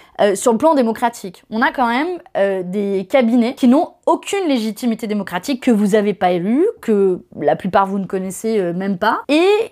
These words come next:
qui sont là, en gros, pour nous dire comment organiser nos services publics, euh, euh, la santé, la police, l'éducation, euh, le marché du travail, euh, alors que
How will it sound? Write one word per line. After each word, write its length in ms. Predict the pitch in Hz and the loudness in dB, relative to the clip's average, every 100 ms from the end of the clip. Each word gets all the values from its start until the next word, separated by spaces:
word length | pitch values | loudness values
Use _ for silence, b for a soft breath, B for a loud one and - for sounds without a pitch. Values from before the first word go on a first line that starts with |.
| - _ | -14 _
qui 140 | 285 | -6
sont 220 | 269 311 277 | -4 0 2
là, 240 | 262 381 | 4 4
en 100 | 320 | 2
gros, 180 | 226 311 | 2 2
pour 180 | 349 269 | 2 2
nous 160 | 247 208 | 4 2
dire 260 | 269 339 | 0 -2
comment 360 | - 240 277 285 | 2 4 4 4
organiser 560 | 233 226 226 220 302 | 4 2 0 0 0
nos 160 | 302 240 | 2 2
services 380 | 247 233 226 220 | 2 0 0 -4
publics, 640 | 247 190 196 247 359 - | -4 -4 -2 0 -2 -2
euh, 120 | 214 202 B B - | -2 -4 B B -2
euh, 260 | 185 190 190 | 0 2 2
la 140 | 196 | 2
santé, 800 | - 262 254 226 208 226 262 302 | 2 0 0 0 0 0 0 2
la 160 | 269 220 | 2 2
police, 640 | 254 247 214 226 262 269 | 2 0 0 2 2 0
l'éducation, 920 | 240 214 233 277 269 240 240 262 269 | 0 0 0 -2 0 -2 0 2 2
euh, 60 | 202 | 2
le 80 | 240 | 4
marché 320 | 240 - 294 | 2 2 2
du 140 | 240 | 2
travail, 480 | 262 311 277 247 349 381 - b b b - | 2 0 4 4 4 2 -4 b b b 0
euh, 380 | 196 202 202 185 - - | 4 4 2 -2 -2 2
alors 340 | 226 320 330 | 4 4 0
que 360 | - 311 359 | -2 2 2